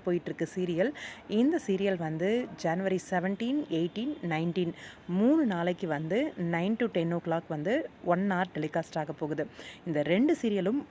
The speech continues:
ஒரு மணி நேரம் வந்து டெலிகாஸ்ட் ஆக போகுது அப்படிங்கிற மாதிரியான அப்டேட் கிடைச்சிருக்கு. அதுக்கப்புறம் கண்டினியூ ஆகுமா, ஆ, குக் வித் கோமாளி வர வரைக்கும் கண்டினியூ ஆகுமா என்ன அப்படிங்கிறத பத்தி தெரியல. உடனே லான்ச் பண்ணுவாங்களா குக் வித் கோமாளி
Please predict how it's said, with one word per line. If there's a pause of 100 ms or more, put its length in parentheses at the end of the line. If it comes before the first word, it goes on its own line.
(140)
ஒரு
மணி
நேரம்
வந்து
டெலிகாஸ்ட்
ஆக
போகுது
அப்படிங்கிற (100)
மாதிரியான (400)
அப்டேட்
கிடைச்சிருக்கு. (420)
அதுக்கப்புறம்
கண்டினியூ (100)
ஆகுமா, (180)
ஆ, (300)
குக்
வித்
கோமாளி
வர
வரைக்கும்
கண்டினியூ
ஆகுமா (400)
என்ன
அப்படிங்கிறத
பத்தி (100)
தெரியல. (120)
உடனே
லான்ச்
பண்ணுவாங்களா
குக்
வித்
கோமாளி